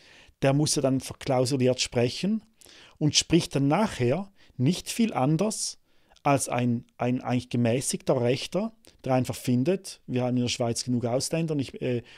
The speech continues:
und diese Meinung vertritt. Und, und das Problem ist, man kann dann diese Idioten gar nicht mehr erkennen. Man erkennt dann gar nicht mehr, ist es ein Antisemit oder ist es ein Rassist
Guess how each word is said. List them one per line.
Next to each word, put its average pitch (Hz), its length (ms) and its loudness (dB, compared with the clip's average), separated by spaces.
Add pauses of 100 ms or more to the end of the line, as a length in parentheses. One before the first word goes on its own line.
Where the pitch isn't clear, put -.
(100)
und - 120 -2
diese 139 160 -2
Meinung 135 300 2
vertritt. - 540 -2 (340)
Und, 135 260 0 (100)
und 131 200 -2
das 131 100 0
Problem 160 320 2
ist, - 140 0
man 139 120 -4
kann 127 200 -2
dann 120 80 0
diese 120 220 -4
Idioten 139 500 0
gar 131 140 2
nicht 131 180 -4
mehr 127 100 -4
erkennen. 135 580 -2 (200)
Man 135 100 0
erkennt 147 400 0
dann 160 80 -2
gar 143 180 0
nicht 147 200 -4
mehr, 131 260 -2
ist 127 140 -4
es 113 100 -6
ein 113 100 -4
Antisemit 180 760 -4 (240)
oder 135 180 0
ist 139 160 0
es 120 100 -4
ein 120 140 -2
Rassist 165 520 -4